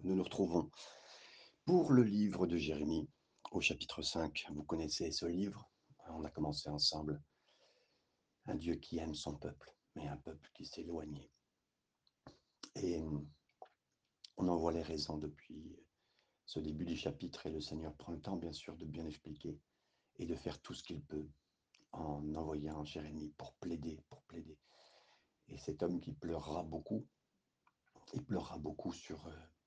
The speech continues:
ce que, ce qu'il sait de, de la chute de son peuple, de ce qu'il va vivre, de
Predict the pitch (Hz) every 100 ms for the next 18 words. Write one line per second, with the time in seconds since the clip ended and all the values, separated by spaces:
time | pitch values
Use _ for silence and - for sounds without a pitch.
0 | _ - - - - 90 - - 87 85
1 | - 101 92 87 82 - - - - -
2 | _ _ _ - 82 71 - 98 92 -
3 | 95 - 117 - - - 90 85 - 85
4 | 80 80 90 82 - _ - 82